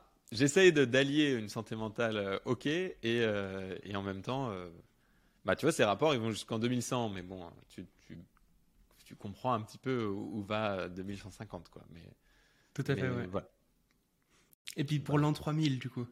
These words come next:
Speaker 2: <laughs>
Speaker 1: Pour l'an trois mille. <laughs> Faudrait, y a pas eu de rapport là-dessus, donc j'ai pas d'opinion. Non, euh, là, je pense qu'on en, en fait, on n'en sait rien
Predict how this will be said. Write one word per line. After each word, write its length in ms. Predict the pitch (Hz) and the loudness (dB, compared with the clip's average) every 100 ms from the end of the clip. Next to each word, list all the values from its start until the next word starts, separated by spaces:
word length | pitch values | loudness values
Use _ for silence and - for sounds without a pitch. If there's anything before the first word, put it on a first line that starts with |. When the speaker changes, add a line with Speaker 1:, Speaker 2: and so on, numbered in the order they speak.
| _ - - - | _ -16 -10 8
Speaker 2:
<laughs> 1800 | 185 175 175 170 - - - - - - - - 170 175 170 - - - 107 | 10 12 8 4 -2 -16 -20 -12 -2 0 4 4 6 4 2 -6 -8 -10 0
Speaker 1:
Pour 120 | 123 | 4
l'an 160 | 135 127 | 4 4
trois 220 | - 135 | 2 2
mille. 180 | 147 135 - - - 185 - 165 170 | 2 -4 -4 -4 4 4 6 4 4
<laughs> 680 | 151 - - - - - - | -2 -4 -8 -8 -12 -18 -20
Faudrait, 560 | - 139 156 185 170 143 | 0 2 6 6 6 6
y 60 | |
a 40 | 143 | 2
pas 160 | 185 | 2
eu 40 | 185 | 2
de 60 | |
rapport 260 | 170 160 160 | 2 0 -2
là-dessus, 340 | 147 - 170 | -2 -4 -8
donc 140 | 160 127 | -6 -6
j'ai 120 | 135 | -6
pas 140 | 143 | -6
d'opinion. 340 | 139 131 135 147 - - - | -6 -8 -10 -6 -6 -4 0
Non, 180 | 120 127 | 4 6
euh, 500 | 117 104 98 98 95 95 - - - _ - - | 8 6 4 -2 -6 -8 -12 -20 -20 _ -20 -14
là, 340 | 69 104 104 90 87 - - - | 2 6 8 6 -2 -10 -20 -18
je 120 | - | -12
pense 180 | - 98 | -8 -6
qu'on 140 | 95 87 | -8 -8
en, 260 | 101 98 | -6 -6
en 60 | 98 | -2
fait, 200 | 117 - | -2 -2
on 100 | 87 | -8
n'en 100 | 92 | -12
sait 140 | - 98 | -8 -6
rien 240 | 107 92 | -6 -6